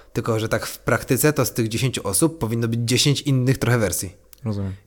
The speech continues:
Speaker 1: I tutaj wkracza nasza rola i tu jest nasza wartość, nie? No bo wiesz, ten programming to możesz sobie każdy kupić i możesz sobie pójść do City Fitu i sobie go zrobić, nie?
Speaker 2: Mhm, mhm.
Speaker 1: Ale ja uważam, że najważniejsze nie jest to,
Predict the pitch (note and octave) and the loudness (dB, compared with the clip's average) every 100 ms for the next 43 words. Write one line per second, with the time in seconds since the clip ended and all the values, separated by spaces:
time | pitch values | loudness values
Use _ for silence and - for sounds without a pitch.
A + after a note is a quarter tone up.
0 | _ A2+ E3 D#3 A2 - G#2+ G2+ G2+ G#2+ | _ -4 2 2 2 0 -4 -4 -4 -2
1 | G#2+ G#2+ G#2 G#2 D#3+ A#2+ A2+ G#2 F#2+ F2+ | 0 0 0 4 4 4 -2 -2 -4 -8
2 | - G2 A#2 - - A2+ A#2 A2+ G2 - | -8 -8 -8 -10 -12 -4 -2 -2 -2 -4
3 | A2 F2+ E2 - B2 C3 D3 D#3 D#3 C#3 | -10 -14 -12 -10 -4 0 2 2 0 0
4 | C3+ A#2 C#3+ C#3 B2+ A2 G#2 D3 F3 - | -2 0 -2 0 0 -2 -2 0 0 0
5 | B2 A#2+ C#3 C3 B2+ C3 B2+ G#2 - A2 | -4 -2 -2 -2 -2 0 -2 -2 -8 -4
6 | A2+ A2 A2 G#2+ A2 G#2+ G#2+ A2+ E3+ - | 0 2 2 0 -4 -6 -6 -2 -2 -2
7 | A2+ G#2+ B2+ D#3+ D3 F#2+ F2+ F#2+ A2 A2 | -4 -2 0 2 2 0 -8 -4 0 0
8 | D3 - - G2 C#3 D3+ _ _ _ G#2+ | 0 -8 -6 -2 -2 -4 _ _ _ -6
9 | A2 A2+ A2+ A#2 A2+ - _ _ _ A2+ | -2 0 0 -2 -6 -18 _ _ _ -2
10 | A#2+ B2 B2+ C3 A#2+ A#2+ A#2+ A#2+ A#2 - | 0 4 2 2 2 2 2 0 -2 -10
11 | - _ _ - A2+ A2 B2 D3 C3+ C3+ | -20 _ _ -6 -4 0 0 2 2 2
12 | B2+ A#2 - - - A2 G2+ G2 F#2 | 0 -2 -2 -6 -2 0 2 0 -2